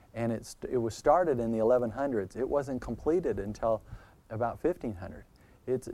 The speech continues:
just a tremendous, tremendous, uh, work.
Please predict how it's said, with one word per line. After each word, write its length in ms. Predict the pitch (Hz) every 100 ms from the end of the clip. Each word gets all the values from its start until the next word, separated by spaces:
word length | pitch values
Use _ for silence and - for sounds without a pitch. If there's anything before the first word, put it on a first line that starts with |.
| 127
just 240 | 135 135
a 40 |
tremendous, 1000 | 127 - 127 120 120 139 180 202 113 95 -
tremendous, 1300 | - 117 113 120 143 208 233 220 131 92 - - - - - - -
uh, 180 | 110 104
work. 440 | 113 180 - -